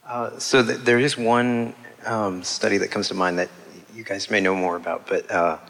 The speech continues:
where taxi drivers had more, um, more, a larger area of their brain for spatial memory,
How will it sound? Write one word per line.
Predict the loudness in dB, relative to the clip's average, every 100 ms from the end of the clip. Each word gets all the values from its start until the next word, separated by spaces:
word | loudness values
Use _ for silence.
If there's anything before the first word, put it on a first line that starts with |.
| -20 -20 -20 _
where | 4 4 4
taxi | 0 -2 -2 -4
drivers | 2 4 4 2 -2 0
had | -2 0
more, | 0 2 0 -2 -8 -20 -20 -20 -4
um, | 0 2 2 -2 -12 -20 -20 -20 -20 -20 -20 _ -14 -14 -20 -12 0
more, | 4 4 4
a | 4 4
larger | 6 4 6 4
area | 4 4 4
of |
their | 2
brain | 2 2 0
for | -6 -10
spatial | -6 -4 0 0 0
memory, | -2 -2 -6 -6